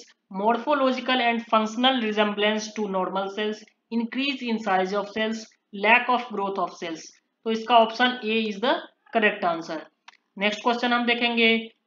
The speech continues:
hematocrit sixty-five to seventy percent indicates, ऑप्शंस हैं hemophilia, polycythemia, hypoxia,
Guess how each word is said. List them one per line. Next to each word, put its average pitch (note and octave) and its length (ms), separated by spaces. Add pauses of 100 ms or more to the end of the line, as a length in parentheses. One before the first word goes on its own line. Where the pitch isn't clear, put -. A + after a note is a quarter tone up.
hematocrit C4 960 (280)
sixty-five C4+ 1000
to C4+ 80 (100)
seventy G#3+ 480
percent G#3 420 (220)
indicates, G3 580 (260)
ऑप्शंस B3 480
हैं B3 280 (300)
hemophilia, A#3+ 720 (400)
polycythemia, A3+ 920 (400)
hypoxia, A3+ 720